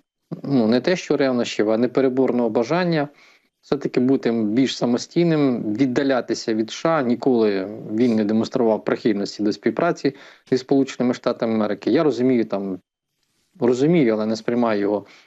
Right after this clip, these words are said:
певну образу на ще Джозефа Байдена за те, що в нього забрали контракт дуже серйозний на <clears throat> виготовлення атомних підводних човнів, віддали його, а, Австралії.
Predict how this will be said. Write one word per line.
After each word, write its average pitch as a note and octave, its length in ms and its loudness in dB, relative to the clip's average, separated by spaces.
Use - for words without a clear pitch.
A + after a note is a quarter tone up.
певну A#2 420 -4
образу A2+ 500 0
на G#2 300 -4
ще A2+ 200 -2
Джозефа A2 340 0
Байдена A2 400 -2
за G#2+ 120 -4
те, G#2+ 140 -2
що G#2 240 -4
в G2+ 60 -4
нього A2 180 0
забрали G#2 360 0
контракт C#3+ 520 -2
дуже A#2+ 300 0
серйозний B2 440 0
на A2 320 -2
<clears throat> - 40 -6
виготовлення A2+ 760 0
атомних G#2+ 420 0
підводних G#2+ 440 0
човнів, A2 340 0
віддали G#2+ 400 0
його, G#2 460 -2
а, A#2+ 40 -2
Австралії. G2+ 800 0